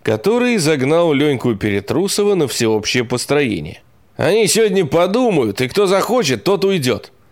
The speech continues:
«Вот и ладно», согласился Чапай. «Все, кто решил остаться под моим командованием и продолжать сражение за свободу рабочих и крестьян против белогвардейцев и большевиков,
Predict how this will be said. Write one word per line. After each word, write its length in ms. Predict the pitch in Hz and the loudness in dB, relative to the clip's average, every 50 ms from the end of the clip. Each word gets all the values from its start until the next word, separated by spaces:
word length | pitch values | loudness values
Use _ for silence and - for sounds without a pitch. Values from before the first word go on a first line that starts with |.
| _ _ _ _ _ _ _ _ _ _ _ _ - | _ _ _ _ _ _ _ _ _ _ _ _ -4
«Вот 300 | - 120 151 165 147 - | 0 2 2 2 2 2
и 40 | 175 | 2
ладно», 760 | 180 180 185 190 185 180 165 139 123 123 120 104 95 92 - - _ _ _ _ - | 2 4 4 4 4 4 4 2 2 0 0 0 -2 -4 -8 -14 _ _ _ _ -10
согласился 640 | - - 107 104 110 110 107 - 113 104 101 - 101 | -6 -4 -2 0 0 0 0 0 0 -2 -2 -2 -2
Чапай. 460 | - - 110 - 107 101 - - - - _ _ _ _ _ _ _ _ - | -2 -2 -2 0 -2 -2 -2 -4 -10 -18 _ _ _ _ _ _ _ _ -12
«Все, 520 | - - - - 139 156 170 175 175 170 | -8 -4 -2 0 2 2 4 4 4 2
кто 320 | - - - - 160 170 170 | 0 -2 -2 0 2 2 4
решил 480 | 165 165 156 - - 147 170 175 160 | 4 2 2 2 2 2 2 2 4
остаться 720 | 156 143 - - - 143 147 156 156 143 - - 160 151 127 | 2 2 0 0 0 0 2 2 2 2 0 0 0 0 2
под 200 | 113 143 139 127 | 2 0 0 2
моим 400 | 135 139 139 139 156 165 160 147 | 2 2 2 4 4 2 2 2
командованием 1080 | - 151 151 147 143 143 143 143 143 143 139 143 139 143 143 143 143 143 147 143 143 | 2 2 2 4 4 4 4 2 2 2 2 2 4 4 4 2 2 2 2 2 2
и 60 | 143 139 | 2 0
продолжать 760 | 143 143 143 143 143 147 147 143 131 117 135 160 165 160 - | 2 0 2 2 2 2 2 2 2 2 2 2 2 2 0
сражение 800 | - 139 139 147 147 127 123 147 160 160 160 156 156 156 151 147 | 0 0 2 2 2 2 2 2 2 2 2 2 2 2 2 2
за 180 | 131 139 147 | 2 2 0
свободу 600 | 127 - 131 135 143 139 143 156 160 156 147 147 | 0 0 2 2 2 2 2 2 2 2 2 2
рабочих 560 | 139 143 139 139 147 165 160 143 135 139 123 139 | 4 2 2 2 2 2 2 2 2 0 2 0
и 80 | 143 | 0
крестьян 680 | 117 139 143 143 131 - - 120 139 156 160 165 147 123 | 0 0 0 0 0 -2 -2 0 2 2 4 2 2 0
против 500 | - 127 139 160 160 139 147 151 139 117 | 0 0 2 2 2 2 0 0 0 0
белогвардейцев 1080 | 117 139 143 147 143 131 131 143 143 139 127 117 143 165 165 160 135 123 151 147 135 | 2 2 2 2 2 2 2 2 2 2 0 0 2 2 2 2 0 0 -2 -2 0
и 80 | 139 143 | 0 0
большевиков, 920 | 139 139 131 117 - 123 123 120 113 104 - - 175 185 160 - - - | 2 0 0 0 0 0 0 0 0 0 0 0 2 2 2 0 -2 -8